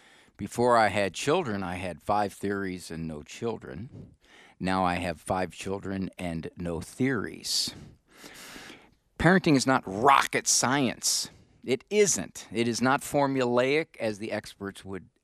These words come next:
make you think. What I found most from my kids is I want to get inside their heads.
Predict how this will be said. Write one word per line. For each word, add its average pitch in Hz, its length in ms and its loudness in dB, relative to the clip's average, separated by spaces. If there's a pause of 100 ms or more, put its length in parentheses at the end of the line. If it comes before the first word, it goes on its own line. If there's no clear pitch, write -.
(160)
make 95 260 -8
you 90 100 -12
think. - 760 -10 (1300)
What 156 160 6
I 196 100 6
found 170 320 4
most 143 260 2
from 120 200 0
my 113 240 2
kids - 640 -8 (360)
is 107 160 -6
I 131 120 2
want 160 160 0
to 123 40 -2
get 123 140 -4
inside 101 300 -4
their 92 100 -6
heads. 80 320 -12